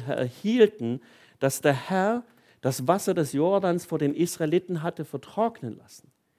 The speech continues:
bis sie hinübergezogen waren, da schwand ihnen alles Vertrauen. Und sie hatten den Israeliten gegenüber keinen Mut mehr. Damals gebot der Herr dem Josua: Achtung, jetzt kommt die erste Grundausstattung,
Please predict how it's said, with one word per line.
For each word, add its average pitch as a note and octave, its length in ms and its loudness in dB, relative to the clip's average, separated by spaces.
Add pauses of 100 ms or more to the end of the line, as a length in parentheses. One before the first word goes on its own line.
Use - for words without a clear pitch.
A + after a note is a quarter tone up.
(280)
bis C3+ 140 -6
sie D#3+ 100 6
hinübergezogen F3 880 4
waren, C#3 180 2
da B2 140 2
schwand F3 600 -2
ihnen D#3+ 540 0
alles C#3+ 420 -6
Vertrauen. B2 760 -6 (920)
Und C#3 100 4
sie D3+ 160 2
hatten E3+ 320 2
den D#3 160 2
Israeliten C3+ 560 -4
gegenüber A#2 400 -6
keinen A2+ 380 -10
Mut G#2 240 -10
mehr. F#2 240 -14 (1500)
Damals G3+ 340 0
gebot D#3+ 360 6
der E3+ 120 2
Herr D#3+ 140 2
dem E3+ 160 2
Josua: C#3 520 4 (140)
Achtung, F#3+ 560 -2 (720)
jetzt A2 260 -4
kommt B2+ 220 -4
die C3+ 80 -2
erste B2+ 320 -2
Grundausstattung, A2 720 -6